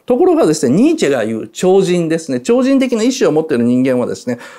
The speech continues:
同じ瞬間を何度でも永遠に繰り返すというふうに言ってるんですね。つまり、あの、よくですね、同じ瞬間を何度でも永遠に繰り返すっていうと、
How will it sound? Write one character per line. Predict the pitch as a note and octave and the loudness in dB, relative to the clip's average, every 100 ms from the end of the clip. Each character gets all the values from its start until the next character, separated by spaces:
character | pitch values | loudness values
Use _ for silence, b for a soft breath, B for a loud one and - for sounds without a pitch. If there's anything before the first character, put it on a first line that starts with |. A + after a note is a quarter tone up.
| B | B
同 | F3 B3 | 0 0
じ | C#4 B3+ | 0 0
瞬 | B3+ A#3+ | 0 0
間 | A#3+ A3+ G#3 | 2 0 2
を | |
何 | F3+ A#3 C#4+ | 2 2 2
度 | F3+ A#2+ | 2 2
で | D3+ | 2
も | B2 - | 0 -2
永 | E3 B3+ C#4 | 0 0 2
遠 | C4 | 2
に | A#3+ | 2
繰 | A#3+ | 0
り | G3+ | -2
返 | G3 F#3+ F3+ | 0 0 0
す | - - | -4 -14
と | - - F#3 | -12 -2 0
い | |
う | |
ふ | F#3+ | 2
う | |
に | D#3 B2 B B B B B _ | 0 0 B B B B B _
言 | E3 | -8
っ | |
て | - D3+ | 0 0
る | |
ん | B2+ | 2
で | - | -2
す | - | -2
ね。 | A3+ C4 - | -2 -2 -2
つ | A#3+ | 0
ま | E3+ | 0
り、 | D#3+ E3 B B | -2 -4 B B
あ | D#3+ F3+ | -4 0
の、 | F#3+ G3 F#3+ | 0 2 2
よ | A#3 F4+ | 2 2
く | F4+ | 2
で | F#3 | 0
す | E3+ | 0
ね、 | D#3+ | -2
同 | D3 G#3+ C4 | 0 2 0
じ | B3+ C4 B3+ B3 - _ - | 0 0 0 -4 -14 _ -8
瞬 | F#3+ B3 A#3 | -2 0 2
間 | A#3 | 2
を | G3+ | 0
何 | A#3+ C#4+ | 2 2
度 | |
で | F#3+ | 0
も | D3 | 0
永 | E3 | 0
遠 | F#3+ | -2
に | E3+ | -2
繰 | F3 | -2
り | F3+ | -2
返 | F3 | -2
す | E3+ | -2
っ | |
て | - | -2
い | |
う | D#3 D#3 | -2 0
と、 | G#3+ D#3+ | 0 -2